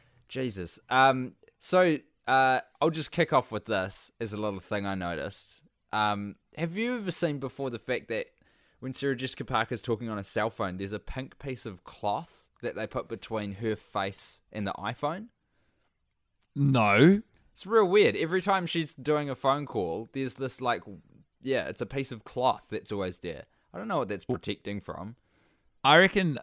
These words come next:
Speaker 2: maybe she's a germophobe.
Speaker 1: Oh,
Speaker 2: Uh,
Speaker 1: shit. Do you reckon? Wouldn't that
Speaker 2: and she
Speaker 1: just
Speaker 2: wou-, wouldn't
Speaker 1: you'd
Speaker 2: be
Speaker 1: be
Speaker 2: willing to work around it.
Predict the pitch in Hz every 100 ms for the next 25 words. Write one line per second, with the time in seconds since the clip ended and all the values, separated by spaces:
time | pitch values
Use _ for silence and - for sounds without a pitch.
0 | - 143 160 170 160 127 - 160 143 101
1 | 135 160 185 - 110 73 - 131 - _
2 | _ _ _ _ - _ 123 123 123 120
3 | 117 131 - 113 123 170 - 285 - 208
4 | 214 202 180 147 135 147 - _ _ _
5 | _ _ 143 151 143 143 143 131 127 135
6 | 143 123 127 143 110